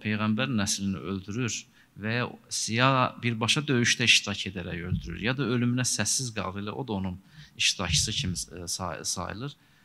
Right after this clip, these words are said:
və ondan sonra da ağlayırlar. Bax, bu məqam da çox mühüm bir məqamdır Kərbalanı yad eləyəndə. E,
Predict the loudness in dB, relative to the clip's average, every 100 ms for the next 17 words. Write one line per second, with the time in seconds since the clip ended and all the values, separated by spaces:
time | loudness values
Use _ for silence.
0 | _ _ -10 -4 -2 -2 -4 -8 _ _
1 | -10 0 2 2 2 0 0 -2 0 -2
2 | -2 -6 -10 -14 -16 -16 _ _ _ _
3 | _ _ _ -14 -2 2 4 4 0 -2
4 | -4 -6 -10 _ _ _ _ -2 2 2
5 | 2 0 -2 -4 -6 -6 -6 -6 -6 -6
6 | -8 -10 _ -16 -10 -6 -4 -6 -6 -6
7 | -6 -8 -8 -16 _ _ -20 -20 -20 -20
8 | _ -2